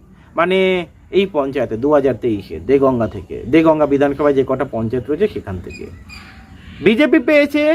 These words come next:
সতেরো হাজার চারশো ভোট পেয়েছে। তুলনামূলকভাবে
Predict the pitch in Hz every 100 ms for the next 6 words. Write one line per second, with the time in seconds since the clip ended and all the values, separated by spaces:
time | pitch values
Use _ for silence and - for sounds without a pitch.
0 | 285 - 202 196 247 247 226 214 240 254
1 | 254 - _ _ _ _ _ 190 160 -
2 | 165 127 120 - 95 80 - - - -
3 | - - - - - - - - - -
4 | 262 269 269 269 240 254